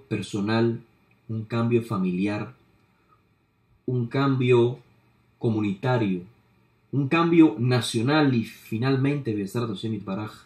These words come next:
un cambio mundial. Solamente internalizando la Torah.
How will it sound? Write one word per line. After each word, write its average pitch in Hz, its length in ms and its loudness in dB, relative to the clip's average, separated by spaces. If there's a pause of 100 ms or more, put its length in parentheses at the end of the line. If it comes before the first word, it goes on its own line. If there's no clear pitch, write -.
(600)
un 107 140 -10
cambio 104 520 -4 (460)
mundial. 82 560 -14 (640)
Solamente 135 760 2
internalizando 131 1400 0
la 117 240 0
Torah. 95 400 -4